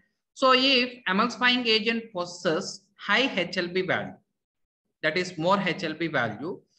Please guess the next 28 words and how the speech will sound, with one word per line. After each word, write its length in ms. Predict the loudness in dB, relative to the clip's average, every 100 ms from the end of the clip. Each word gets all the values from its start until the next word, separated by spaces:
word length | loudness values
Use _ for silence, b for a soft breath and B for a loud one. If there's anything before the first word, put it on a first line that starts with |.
| _ _
so 140 | 0
as 160 | 0 0
per 140 | 0
Bancroft 720 | 0 2 0 0 -2 -2 -4 -6
rules, 480 | -2 -2 -4 -10 _ _
so 140 | -2 0
it 120 | 2
should 200 | 0 -2
produce 460 | -4 -2 -4 -4
the 420 | -2 0 0 -4 -6 0
O 120 | 2
by 120 | 4
W 360 | 2 0 -2 -4
type 200 | -6 -6
of 180 | -6 -6
emulsion. 400 | -10 -12 -20 -20 _ _ _ _ _ _ _ _ _
So 140 | 0 2
if 80 | 4
the 60 |
emulsifying 540 | 4 2 2 0 2 4
agent, 340 | 2 2 -4 -6 -6
uh, 80 | -6 -8 -6
possesses 680 | -6 -4 -4 -2 -4 -6 -8
low 200 | 2 4
H 220 | 4 2 0
L 120 | -4
B 120 | -4
value, 300 | -4 -4 -6